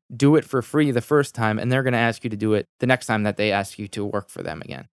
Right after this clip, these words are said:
You can do that a lot more in bigger projects on feature films. On shorts, a lot of times,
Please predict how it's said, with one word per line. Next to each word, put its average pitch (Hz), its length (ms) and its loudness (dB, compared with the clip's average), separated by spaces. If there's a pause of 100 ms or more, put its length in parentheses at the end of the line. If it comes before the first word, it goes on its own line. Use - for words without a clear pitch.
You 131 160 -4
can 120 140 -4
do 113 120 2
that 107 240 2
a 110 80 -2
lot 104 200 0
more 107 260 0
in 104 300 -6
bigger 104 260 -2
projects 95 480 -4
on 92 140 -8
feature 92 300 -8
films. 90 380 -10 (300)
On 120 100 0
shorts, 123 380 0
a 117 40 -6
lot 104 140 -2
of - 60 -10
times, 98 360 -6